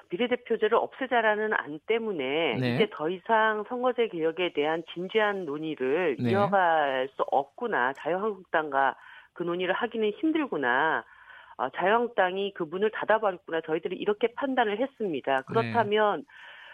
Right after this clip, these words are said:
Speaker 1: 어, 다섯 개 정당 중에 하나의 정당이 끝까지 목리를 부리면 네 개 정당이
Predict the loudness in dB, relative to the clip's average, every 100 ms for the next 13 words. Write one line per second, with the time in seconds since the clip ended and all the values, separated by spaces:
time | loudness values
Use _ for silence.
0 | -20 -6 0 2 2 0 0 0 -2 0
1 | 0 2 4 4 0 -8 -4 -4 -2 2
2 | 4 4 2 -2 0 0 0 -4 0 2
3 | 0 -6 -4 -4 -4 -6 -10 -8 -8 -10
4 | -12 -8 -2 2 2 0 0 2 2 2
5 | 0 0